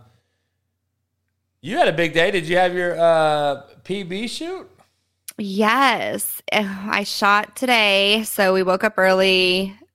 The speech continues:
Speaker 2: makeup, hair, and then photo shoot. So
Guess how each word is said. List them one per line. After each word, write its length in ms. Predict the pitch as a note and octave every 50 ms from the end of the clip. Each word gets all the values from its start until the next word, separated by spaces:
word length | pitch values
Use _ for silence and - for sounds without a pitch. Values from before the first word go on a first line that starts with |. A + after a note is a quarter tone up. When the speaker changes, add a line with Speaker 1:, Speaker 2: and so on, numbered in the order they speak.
| _ -
Speaker 2:
makeup, 520 | E3+ E3 F3 F3 - F#3 F3 E3+ - -
hair, 800 | F#3+ F#3+ G3+ G3+ G#3 A3 G#3+ G#3+ G#3+ G#3 G#3 G#3 G#3 G#3 G#3+ G#3 - - - - - - - - _ -
and 240 | - G3+ G3 G3 F#3
then 320 | F3+ F3+ F3 E3+ F3+ F#3+
photo 520 | - - - - - A#3 B3+ C4+ C#4+ C#4+
shoot. 840 | C#4 - - - A3 G3+ F#3+ F#3+ G3+ A3 A#3+ - - - - - - - - - _ -
So 520 | - - - - - F3+ F3 E3+ E3 E3+